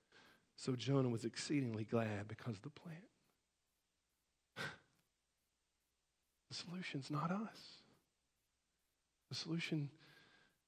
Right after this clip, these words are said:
is God's grace and mercy that He pursues us. Now, if you're a Christian, I would just say stop running and stop obeying, if you will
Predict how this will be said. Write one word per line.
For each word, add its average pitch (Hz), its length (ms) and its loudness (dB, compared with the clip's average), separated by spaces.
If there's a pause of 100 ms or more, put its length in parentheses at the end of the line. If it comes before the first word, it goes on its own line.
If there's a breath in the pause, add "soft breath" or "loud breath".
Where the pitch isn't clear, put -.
(220)
is - 100 -12
God's 117 340 -2
grace 113 380 -6
and 110 120 -4
mercy 90 460 -10 (800)
that 113 80 -6
He 101 60 -4
pursues - 540 -12
us. - 80 -20 (2000)
Now, 123 160 2
if 113 100 0
you're 165 80 10
a 147 40 6
Christian, 120 480 0 (960 soft breath)
I 113 40 -6
would 117 80 -4
just 117 120 -2
say 113 140 2
stop 113 340 0
running 117 400 0 (1400 soft breath)
and 117 120 -2
stop 135 460 -2 (1300 loud breath)
obeying, 113 600 -2 (1120 soft breath)
if - 100 -10
you 110 140 -6
will 101 220 -10